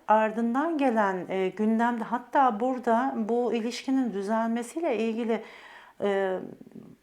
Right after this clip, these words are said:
beni izleyen kişiler, o kişilere karşı, giden kişilere ya da ayrıldıkları kişilere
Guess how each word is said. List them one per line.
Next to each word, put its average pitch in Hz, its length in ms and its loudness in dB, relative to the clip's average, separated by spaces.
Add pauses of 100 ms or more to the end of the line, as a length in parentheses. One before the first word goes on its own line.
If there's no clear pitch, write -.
(140)
beni 269 360 6
izleyen 208 680 2
kişiler, 214 760 2
o 285 180 4
kişilere 202 600 0
karşı, 202 440 2
giden 226 460 -2
kişilere 190 440 -4
ya 190 120 2
da 208 60 6
ayrıldıkları 202 640 2
kişilere 202 480 -4